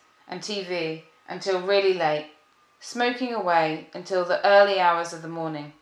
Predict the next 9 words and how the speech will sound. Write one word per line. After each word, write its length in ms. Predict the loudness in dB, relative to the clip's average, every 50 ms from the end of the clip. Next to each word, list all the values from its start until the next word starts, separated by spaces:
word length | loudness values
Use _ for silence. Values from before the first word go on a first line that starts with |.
| _ _ _ _ _ _ _ _ _ -2
I 80 | 2
went 200 | 2 4 2 2
to 80 | 0 -2
bed 280 | 2 4 6 6 6 6
around 360 | 6 4 4 2 0 -2 -4 -6
eleven 420 | -2 0 0 0 0 -2 -6 -4
thirty 340 | 0 2 2 2 0 -4 -10
P 260 | -12 -10 -8 -4 -4
M 240 | -4 -4 -6 -8